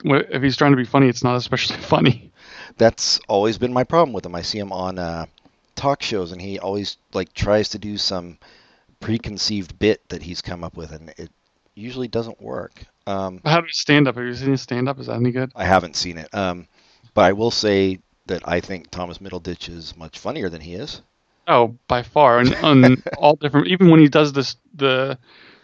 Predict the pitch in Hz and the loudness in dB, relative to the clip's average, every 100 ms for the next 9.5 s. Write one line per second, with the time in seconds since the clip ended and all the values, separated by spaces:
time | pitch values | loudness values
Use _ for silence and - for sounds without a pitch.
0 | - 131 - 160 185 123 110 117 113 - | -12 -8 -4 0 4 4 2 -2 -2 4
1 | 123 123 117 135 127 120 165 139 123 117 | 6 6 4 2 2 6 8 8 8 2
2 | 117 - _ - - - _ _ 131 - | -4 -10 _ -16 -16 -16 _ _ -10 -10
3 | - - _ _ _ - - - - - | -20 -20 _ _ _ -16 -16 -18 -20 -18
4 | - 113 170 160 147 165 170 160 147 127 | -4 4 8 8 8 6 4 4 0 -6
5 | - 131 131 - 113 113 127 127 120 117 | 0 2 2 0 -6 -6 -2 2 2 0
6 | 127 120 123 - 131 131 120 117 117 - | -2 -2 -2 -6 0 2 4 2 -2 2
7 | 135 127 117 113 117 113 - 110 - - | 4 4 4 2 2 2 0 -4 -6 -8
8 | - - - 120 120 113 127 113 120 113 | -12 -16 -2 4 6 6 6 4 4 6
9 | 123 131 131 - 120 | 8 10 8 4 -10